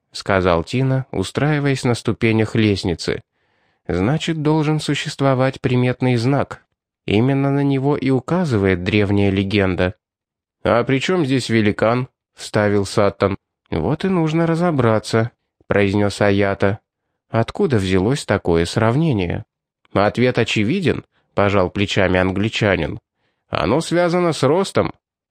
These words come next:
"И что с того?" вымолвил самурай. "Ты гораздо выше меня. А каковы преимущества?" "Не знаю", честно признался Крис. "Наверное, я могу достать предмет, до которого тебе не дотянуться".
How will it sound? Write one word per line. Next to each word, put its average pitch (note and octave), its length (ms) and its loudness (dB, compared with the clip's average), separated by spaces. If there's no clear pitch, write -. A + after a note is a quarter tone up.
"И G2+ 120 2
что B2 260 0
с - 100 -6
того?" G2+ 420 2
вымолвил G#2 560 0
самурай. G2+ 600 0
"Ты A2 200 0
гораздо A#2 520 0
выше B2 300 0
меня. C#3 380 -2
А G#2 200 2
каковы E3 420 -2
преимущества?" F3+ 880 -4
"Не C3+ 340 0
знаю", C3 540 0
честно C#3 420 -2
признался G2+ 640 0
Крис. F2+ 460 -4
"Наверное, D#3+ 640 0
я C#3 220 0
могу C#3+ 300 0
достать C3 440 0
предмет, A#2 600 -2
до F#2+ 160 0
которого D#3+ 500 0
тебе F#2+ 320 0
не G#2+ 140 2
дотянуться". D3 720 -2